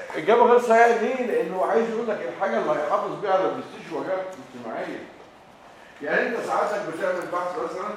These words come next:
وجيت تقول لي إيه؟ أنت دخلك، آه، أقول لك يعني عشرين، خمسة وعشرين ألف وهم يبقوا ألفين، ألفين ونص بالعافية. واخد بالك؟ أنا عايز أحترم نفسي، طب أنا أعمل إيه يعني؟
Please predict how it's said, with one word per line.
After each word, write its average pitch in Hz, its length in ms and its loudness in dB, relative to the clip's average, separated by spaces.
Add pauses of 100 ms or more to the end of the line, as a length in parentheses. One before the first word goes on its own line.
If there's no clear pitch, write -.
(720)
وجيت 185 340 -6
تقول 190 360 -6
لي 170 120 -6
إيه؟ 175 280 -4 (400)
أنت 135 400 -10
دخلك، 147 400 -4 (160)
آه، 110 160 -8 (1040)
أقول 214 220 -12
لك - 80 -8
يعني 170 260 -12
عشرين، 143 380 -18
خمسة 143 220 -16
وعشرين 120 380 -16
ألف - 220 -16 (320)
وهم 127 300 -16
يبقوا 101 280 -12
ألفين، - 220 -18 (100)
ألفين 98 280 -18
ونص 107 260 -20 (140)
بالعافية. - 460 -20 (440)
واخد - 300 -18
بالك؟ 113 340 -12
أنا - 200 -16
عايز - 120 -12
أحترم - 540 -14
نفسي، - 260 -14 (100)
طب - 220 -14
أنا - 140 -10
أعمل - 260 -8
إيه 135 160 -8
يعني؟ - 200 -10